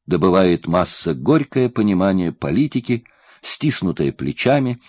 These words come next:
спинами, едва видя через головы,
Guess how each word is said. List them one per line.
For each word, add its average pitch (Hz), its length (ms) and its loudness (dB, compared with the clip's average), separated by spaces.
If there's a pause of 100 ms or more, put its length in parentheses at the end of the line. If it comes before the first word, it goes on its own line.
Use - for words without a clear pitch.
(140)
спинами, 123 800 -2 (520)
едва 127 420 4
видя 127 340 2
через 90 380 -2
головы, 151 500 2